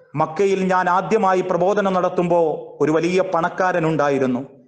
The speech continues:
അദ്ദേഹം ഇസ്ലാം മതം സ്വീകരിച്ച അന്നു മുതൽ മുഴുവൻ സ്വത്തുക്കളും എന്റെ മതത്തിന് വേണ്ടി ചെലവാക്കി, പാവപ്പെട്ടവരുടെ കണ്ണുനീരൊപ്പി, അടിമകളെ മോചിപ്പിച്ചു. അവസാനം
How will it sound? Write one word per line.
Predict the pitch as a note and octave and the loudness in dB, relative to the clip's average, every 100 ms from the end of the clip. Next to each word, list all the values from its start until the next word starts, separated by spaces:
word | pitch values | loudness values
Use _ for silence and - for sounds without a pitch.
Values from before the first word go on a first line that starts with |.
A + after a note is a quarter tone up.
| _ _ _ - | _ _ _ -8
അദ്ദേഹം | C#3+ F#3 F#3+ F3+ | -2 0 0 -2
ഇസ്ലാം | - G3+ G#3 | 0 0 2
മതം | G3+ G3+ | 0 -2
സ്വീകരിച്ച | G#3 G#3 G#3 G#3 G#3+ | -2 0 0 0 0
അന്നു | G3+ A3 | 0 0
മുതൽ | G#3+ G#3+ G3+ | 0 0 0
മുഴുവൻ | G#3 A3 A3 | -2 0 -2
സ്വത്തുക്കളും | G#3+ G#3 A#3 A3+ G#3+ G3+ F#3 - - _ _ G3 | -2 -2 -2 0 0 -2 -4 -10 -20 _ _ -4
എന്റെ | F#3 G3 | -2 0
മതത്തിന് | F#3 G3+ G3+ G#3 | 0 -2 -2 0
വേണ്ടി | F#3 F3 E3 | 0 0 -2
ചെലവാക്കി, | E3+ D3+ D#3+ C#3+ - C#3 - - _ - | 0 0 2 0 -2 -10 -16 -20 _ -2
പാവപ്പെട്ടവരുടെ | E3+ F#3 F#3 F#3 F3+ F3 F3 | 0 0 -2 -2 0 0 -2
കണ്ണുനീരൊപ്പി, | E3+ G3 F#3 F3 E3 D#3+ C#3+ - | -2 0 0 0 -2 -4 -10 -6
അടിമകളെ | C#3+ F3 F#3 F3 | -4 -2 0 0
മോചിപ്പിച്ചു. | D#3+ F3 E3+ F3 D#3 D3 - - | 0 0 -2 -4 -6 -8 -14 -6
അവസാനം | D3 E3 F3+ F#3 F#3 F3+ | -2 0 0 0 0 -4